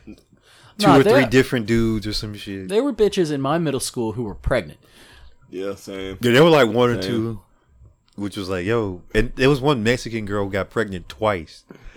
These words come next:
Speaker 2: In middle school?
Speaker 1: Yes. Uh, no, once in middle school and again in high school, and it was just like,
Speaker 2: Happy little
Speaker 1: "You're
Speaker 2: family.
Speaker 1: just,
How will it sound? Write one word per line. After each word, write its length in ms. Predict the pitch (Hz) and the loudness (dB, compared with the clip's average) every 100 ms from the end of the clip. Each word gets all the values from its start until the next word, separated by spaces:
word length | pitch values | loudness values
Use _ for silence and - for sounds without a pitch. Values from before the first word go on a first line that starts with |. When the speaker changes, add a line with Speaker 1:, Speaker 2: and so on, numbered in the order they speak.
| - - - _ 151 | -10 -10 -14 _ -4
Speaker 2:
In 140 | 156 | -2
middle 160 | 135 196 | 2 0
school? 360 | - 349 349 | 2 0 -2
Speaker 1:
Yes. 600 | - 90 98 101 87 - 175 | -8 -2 2 2 0 -8 2
Uh, 140 | 135 | 4
no, 200 | 151 147 | 6 4
once 300 | 117 147 165 | 6 2 2
in 120 | 139 | -2
middle 180 | 131 135 | 0 -2
school 260 | 131 120 110 | -2 -2 -2
and 100 | 95 | -4
again 260 | 85 104 | -4 -6
in 60 | 92 | -4
high 140 | 101 110 | -4 -6
school, 200 | - 87 | -8 -12
and 80 | |
it 40 | 98 | -10
was 100 | 87 | -12
just 160 | 80 | -14
like, 160 | 80 73 73 76 73 - _ - 101 | -14 -16 -18 -18 -20 -20 _ -20 -16
Speaker 2:
Happy 300 | 101 98 113 | -16 -10 -8
little 180 | 104 | -2
Speaker 1:
"You're 120 | 104 120 | 0 0
Speaker 2:
family. 240 | 104 90 | -2 -4
Speaker 1:
just, 300 | 82 - - | -6 -14 -16